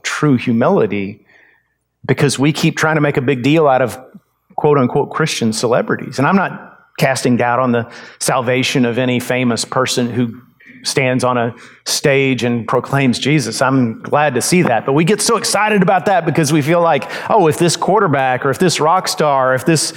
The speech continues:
if this politician affirms my faith, then that's gonna advance our cause." And I guarantee you, it's people of true humility that advance the cause of Christ far more than anybody on a T V screen.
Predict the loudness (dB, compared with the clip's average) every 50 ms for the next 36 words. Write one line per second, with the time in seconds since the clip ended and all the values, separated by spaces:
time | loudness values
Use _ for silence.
0 | -12 -14 -6 -2 -2 0 2 2 0 0 2 2 2 2 2 2 2 0 0 0
1 | 0 0 0 0 0 0 0 0 0 2 2 2 2 0 0 0 0 0 2 2
2 | 0 0 0 2 2 2 2 2 0 -2 -2 0 0 2 2 2 2 0 0 0
3 | 0 0 0 0 -2 -2 -2 -2 0 2 2 4 2 2 0 0 0 -2 0 0
4 | 2 2 2 2 0 0 0 0 2 2 2 2 2 -2 -4 -8 -12 -20 -20 -20
5 | -20 -20 -20 _ _ _ _ _ _ _ _ _ _ _ _ _ -6 -4 -4 -4
6 | -4 -6 -8 -10 _ _ _ _ _ _ _ _ _ _ _ -6 0 0 0 2
7 | 2 0 0 0 -2 -2 -2 -2 -2 -2 -2 -2 0 0 0 2 2 0 -2 -2
8 | -6 -8 -6 -8 -6 -6 -6 -6 -4 -4 -4 -6 -8 -10 -12 -12 -8 -2 0 0
9 | 2 2 0 -2 -6 -8 -12 -10 -8 -4 -2 -2 -2 -2 -4 -8 -12 -14 -14 -8
10 | -4 -4 -2 -2 -2 -2 0 0 0 -2 -2 -4 -8 -14 _ _ _ _ _ _
11 | _ _ _ _ _ _ _ _ _ _ _ _ _ _ _ _ _ _ _ _
12 | _ -4 -2 0 2 2 2 2 2 0 0 0 0 -2 -4 -6 -6 -6 -6 -6
13 | -6 -6 -8 -10 -10 -10 -10 -10 -10 -12 -18